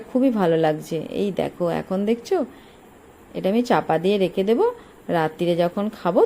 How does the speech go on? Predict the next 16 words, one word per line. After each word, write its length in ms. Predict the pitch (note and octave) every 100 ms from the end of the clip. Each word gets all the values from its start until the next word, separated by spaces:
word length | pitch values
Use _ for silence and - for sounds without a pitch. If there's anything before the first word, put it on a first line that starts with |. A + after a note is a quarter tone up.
| A4+
তখন 220 | D3+ - E3+
আমি 120 | F3 F#3+
নেব। 180 | D#3 - - - - - -
আর 80 | -
এটা 100 | G#3 A3+ F3+
রাত্রিরে 460 | E3 - F#3+ G3 G#3 - - F#3 F3+
না 100 | F#3+ B3
খেয়েও 220 | - D4 -
তোমরা 200 | G#3+ G3 G3
পরের 260 | E3 E3+ F3
দিনের 200 | F#3 F#3+ G3
জন্যও 240 | A#3 D4+ C4+
রেখে 160 | D#3+ F3
দিতে 140 | D#3+ D#3+
পারো। 120 | D#3+ D#3
মিষ্টির 280 | D#3+ - F#3+